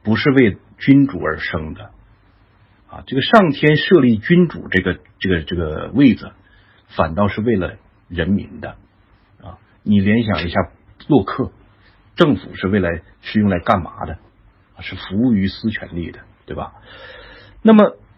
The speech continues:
孟子跟荀子的这种思想啊，怎么会有这样的思想啊？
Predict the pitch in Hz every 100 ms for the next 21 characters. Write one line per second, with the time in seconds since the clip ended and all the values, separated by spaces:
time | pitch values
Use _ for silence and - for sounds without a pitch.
0 | _ _ - 277 240 151 98 95 123 123
1 | - 107 147 90 82 101 92 80 - 92
2 | - - - - - - _ _ _ _
3 | _ _ - 82 87 143 92 - 170 117
4 | - 85 - - -